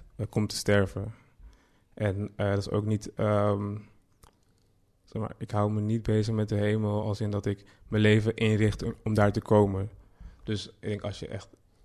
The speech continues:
praktisch kijkt naar of ik een christen ben, dan misschien niet. Maar ik denk dat hoe ik mijn leven op een oprechte manier wil inrichten, dat dat wel raakt aan hoe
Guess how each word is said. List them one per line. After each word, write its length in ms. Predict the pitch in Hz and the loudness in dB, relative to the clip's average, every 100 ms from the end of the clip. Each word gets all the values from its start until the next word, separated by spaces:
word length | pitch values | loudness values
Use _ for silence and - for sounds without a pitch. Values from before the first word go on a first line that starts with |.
| - | -8
praktisch 320 | - 107 131 | -4 -2 0
kijkt 500 | - 127 135 - - - - _ | 4 4 4 -2 -20 -20 -20 _
naar 380 | - 113 110 110 - - - _ _ | -4 0 2 0 -2 -12 -20 _ _
of 220 | 113 - | -8 -2
ik 160 | 117 - | -4 -4
een 120 | 117 | -4
christen 300 | - 113 113 | -2 0 0
ben, 300 | 107 104 107 | 0 0 -2
dan 120 | 107 | -2
misschien 340 | 107 - 110 104 | -2 -2 -2 2
niet. 400 | 117 190 - - - _ _ - - - | 2 2 -4 -16 -20 _ _ -20 -20 -10
Maar 480 | 107 104 98 98 - - - | -4 0 2 0 -4 -16 -12
ik 160 | 104 | -8
denk 180 | 104 98 | -4 -4
dat 160 | 101 - | -6 -8
hoe 180 | 110 107 | -6 -4
ik 80 | 107 | -4
mijn 160 | 101 | -4
leven 640 | 98 104 110 107 107 107 - | -2 -2 -2 -4 -6 -6 -10
op 160 | 110 | -8
een 200 | 110 104 | -6 -6
oprechte 420 | - 98 104 104 107 | -8 -6 -6 -4 -4
manier 280 | 101 101 98 | -4 -4 -4
wil 100 | 98 | -4
inrichten, 440 | 107 113 117 117 | -2 -2 -2 -4
dat 100 | 107 | -2
dat 140 | 107 | -2
wel 300 | 107 101 104 | 0 0 0
raakt 300 | 101 98 95 | 2 2 2
aan 120 | 104 101 | -4 -4
hoe 220 | 98 | -4